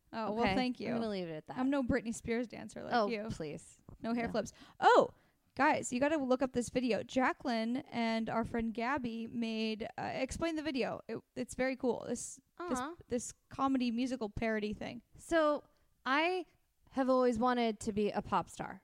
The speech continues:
Speaker 2: but never had the abs for it.
Speaker 1: She very much, if you go to Jacqueline's Instagram, half of her posts are about Britney Spears.
Speaker 2: 'Cause I think she's funny
Speaker 1: <laughs> She
Speaker 2: without
Speaker 1: is.
Speaker 2: trying to be funny.
Speaker 1: She is
Speaker 2: Um,
Speaker 1: funny.
Speaker 2: <laughs> so I post her face, facial expressions. Uh, anyway,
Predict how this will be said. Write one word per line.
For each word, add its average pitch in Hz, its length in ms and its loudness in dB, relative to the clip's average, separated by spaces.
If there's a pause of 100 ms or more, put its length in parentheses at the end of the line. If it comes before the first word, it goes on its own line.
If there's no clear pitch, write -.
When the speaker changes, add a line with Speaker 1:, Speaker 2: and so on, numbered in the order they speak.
Speaker 2:
but - 140 0
never 240 320 2
had 214 220 -2
the 208 140 -2
abs 180 300 -4
for - 220 -8
it. - 100 -12
Speaker 1:
She 254 140 -4
very 240 200 0
much, 226 180 -4
if 240 120 -4
you 247 80 -4
go 285 80 2
to 247 60 -4
Jacqueline's 254 340 0
Instagram, 226 560 -2
half 233 240 -2
of 226 80 -16
her 220 100 -4
posts 214 360 0
are - 20 -4
about 202 240 -6
Britney 220 240 -6
Spears. 220 580 -6
Speaker 2:
'Cause 285 140 -4
I 277 100 0
think 311 200 -10
she's 311 180 -10
funny 220 420 -10
Speaker 1:
<laughs> - 40 -6
She - 340 -2
Speaker 2:
without 220 300 0
Speaker 1:
is. 247 40 -8
Speaker 2:
trying 233 260 0
to 226 40 -2
be 226 140 -4
funny. 202 320 -12 (260)
Speaker 1:
She 294 80 -16
is - 80 -16
Speaker 2:
Um, 233 300 -6
Speaker 1:
funny. 359 100 -2 (640)
Speaker 2:
<laughs> 415 680 -6
so 240 120 -6
I 226 120 -2
post 240 380 -8
her 226 280 -14
face, 240 260 -10 (360)
facial 226 300 -6
expressions. 202 520 -12
Uh, 254 240 2
anyway, 233 260 -2